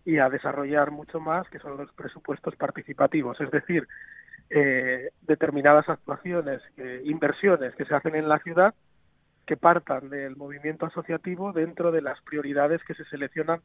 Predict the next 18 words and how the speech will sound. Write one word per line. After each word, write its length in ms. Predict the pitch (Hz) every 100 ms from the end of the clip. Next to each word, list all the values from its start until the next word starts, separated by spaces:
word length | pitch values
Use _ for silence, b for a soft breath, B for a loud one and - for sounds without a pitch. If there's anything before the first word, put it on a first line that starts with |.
| B B B
en 100 | 151
los 120 | 143 139
diferentes 640 | 139 135 143 - 160 160 -
consejos 540 | 139 127 147 - 147
de 100 | 139
zona 360 | - 156 170 190 B B B -
y 140 | 143
en 100 | 127
el, 580 | 127 123 123 127 120 123 - 156
en 300 | 139 117 113
dos 200 | 139 -
políticas 500 | - 151 147 147 143 135
en 60 |
concreto, 400 | 135 135 147 147
dos 160 | 139 -
inversiones 580 | 147 147 - 147 147 151 _ b b b _ -
de 180 | 139 120
ciudad. 340 | 127 123 120